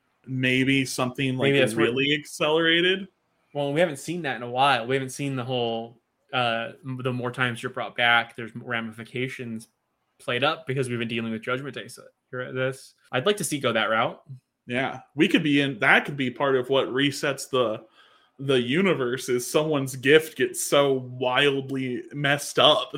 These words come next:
Speaker 1: <laughs>
Speaker 2: That's possible. All right. I like, I like the way you think.
Speaker 1: <laughs> I'm just, you know, I'm thinking out, out loud with that one. I hadn't considered it, but it could be the combination of the two, because it's,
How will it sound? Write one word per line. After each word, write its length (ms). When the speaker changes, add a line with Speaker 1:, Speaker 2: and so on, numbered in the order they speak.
Speaker 1:
<laughs> 1160
Speaker 2:
That's 200
possible. 500
All 120
right. 440
I 140
like, 400
I 120
like 300
the 80
way 140
you 180
think. 400
Speaker 1:
<laughs> 420
I'm 240
just, 300
you 140
know, 80
I'm 160
thinking 360
out, 300
out 220
loud 280
with 120
that 260
one. 160
I 80
hadn't 360
considered 480
it, 220
but 380
it 180
could 180
be 100
the 120
combination 680
of 140
the 80
two, 340
because 420
it's, 300